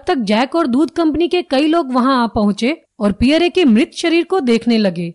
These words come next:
ट्रक ड्राइवर ने गुस्से में कहा, "यह आदमी खुद ब खुद ट्रक के सामने आया गया, शायद इसे ट्रक दिखाई ही नहीं, लगता है जैसे एकदम अंधा हो।" एम्बुलेंस का डॉक्टर अब लाश की ओर झुका।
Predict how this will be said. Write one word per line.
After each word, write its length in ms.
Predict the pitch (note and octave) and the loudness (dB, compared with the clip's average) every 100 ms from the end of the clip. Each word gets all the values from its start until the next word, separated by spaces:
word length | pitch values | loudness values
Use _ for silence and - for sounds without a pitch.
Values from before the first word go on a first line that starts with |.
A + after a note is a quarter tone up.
| - | -4
ट्रक 160 | C4+ C#4+ | -2 0
ड्राइवर 360 | D#4+ E4 E4+ | 0 2 2
ने 140 | E4 D4+ | 0 0
गुस्से 320 | A3 - D4+ | -2 0 2
में 140 | C4+ | 2
कहा, 360 | B3+ E3+ F#3 - | 0 -2 -4 -4
"यह 260 | G#3 C4 D4+ | 2 4 4
आदमी 380 | C4+ B3+ A#3 G4 | 4 2 2 2
खुद 220 | - D4+ | 2 0
ब 140 | A#3+ | 2
खुद 220 | C#4 D4 A3 | 2 0 0
ट्रक 200 | B3+ B3+ | -2 -2
के 100 | C4 | -2
सामने 380 | - A#3 A#3 A#3 | 0 0 2 2
आया 280 | G#3+ G#3+ G#3+ | 2 2 2
गया, 220 | A#3 D#4+ - _ | 0 -2 -6 _
शायद 380 | - B3 D4+ D4 | 0 4 4 2
इसे 220 | D4+ F4 | 2 0
ट्रक 240 | C#4 C#4+ | 0 0
दिखाई 340 | C4 C4 B3 C4+ | 2 0 2 4
ही 120 | E4 | 6
नहीं, 340 | E4+ E4 E4+ E4 _ | 6 4 4 0 _
लगता 380 | G#3+ A#3+ A#3+ D4+ | 0 0 2 2
है 220 | C4 D4+ | 4 4
जैसे 340 | C#4+ D#4 D#4 F4 | 2 0 0 -2
एकदम 540 | - D#4+ C4+ A#3+ F#4 | 0 0 0 0 2
अंधा 300 | F#4+ E4 D#4+ | 2 4 4
हो।" 420 | C#4 C4 F#3+ - - | 4 4 2 -4 -4
एम्बुलेंस 460 | G#3 A#3 D4+ D#4+ D#4 | 2 2 4 2 0
का 160 | E4 | 0
डॉक्टर 420 | B3+ C#4 C#4 D#4 D4+ | 0 0 0 -2 -2
अब 280 | - B3+ | -2 -2
लाश 300 | G#3+ G3+ C#4+ | 0 0 -2
की 160 | - D#4+ | -2 0
ओर 180 | D4 C4+ | 2 2
झुका। 540 | G#3+ G#3 G3 E3 - | 0 0 -2 -6 -10